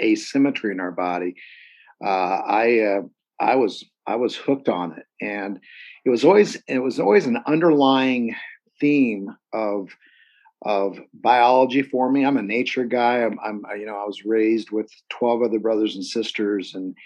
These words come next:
we did our own, uh, you know, gardening, and we, we did our own butchering, and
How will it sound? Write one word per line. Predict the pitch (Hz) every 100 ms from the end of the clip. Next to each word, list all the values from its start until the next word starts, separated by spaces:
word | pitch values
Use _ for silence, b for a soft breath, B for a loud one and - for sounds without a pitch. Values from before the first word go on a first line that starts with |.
| b b b b
we | 120
did | 120 120
our | 117 110 110 110
own, | 127 123 123 123 120
uh, | 104 98 95 92 92 87 _ _ _ _ _ _ _
you | -
know, | - _ _ _ _ _ -
gardening, | 113 123 120 120 117 117 113 _ -
and | 90 90
we, | 90 90
we | 104 101
did | 110
our | 104 104
own | 110 107 98
butchering, | 95 117 - 117 113 113 107
and | 98 92